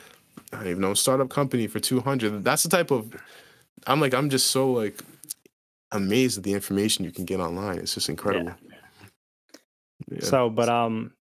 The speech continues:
Speaker 2: back on the photography thing, um, are you, are you doing sports photography too?
Speaker 1: Oh, yeah. So
Speaker 2: 'Cause if
Speaker 1: that's
Speaker 2: so,
Speaker 1: the
Speaker 2: we might have to
Speaker 1: thing.
Speaker 2: link up, you know, your
Speaker 1: I
Speaker 2: boy needs some,
Speaker 1: wo-,
Speaker 2: some
Speaker 1: I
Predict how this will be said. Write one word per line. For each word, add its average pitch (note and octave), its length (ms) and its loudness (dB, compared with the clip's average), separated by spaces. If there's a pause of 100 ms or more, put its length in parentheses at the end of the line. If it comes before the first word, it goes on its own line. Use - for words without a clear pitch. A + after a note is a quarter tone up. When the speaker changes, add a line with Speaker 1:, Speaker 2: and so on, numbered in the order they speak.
(100)
Speaker 2:
back D3 220 2
on D3+ 80 4
the A#2+ 260 2
photography A2 540 0
thing, F#2 280 -2 (760)
um, G2+ 320 0
are A2 100 0
you, A2+ 180 -2
are A2+ 80 2
you A2 80 2
doing G#2+ 160 0
sports C3+ 300 -2
photography D3 400 0
too? F#3+ 320 2 (460)
Speaker 1:
Oh, A#2+ 260 2
yeah. B2 280 4
So C#3 340 2
Speaker 2:
'Cause - 180 -14
if A2 80 -12
Speaker 1:
that's D3+ 240 4
Speaker 2:
so, F3 100 8
Speaker 1:
the E3 60 6
Speaker 2:
we D3+ 60 2
might C#3 120 2
have C3 120 2
to C3+ 60 2
Speaker 1:
thing. B2 40 2
Speaker 2:
link C3 200 2
up, D#3+ 280 2
you D3 80 0
know, C#3 320 2
your C3+ 220 -8
Speaker 1:
I C#3 100 -8
Speaker 2:
boy B2+ 160 6
needs C3 160 2
some, D#3+ 100 4
Speaker 1:
wo-, E3 60 4
Speaker 2:
some - 240 0
Speaker 1:
I - 0 -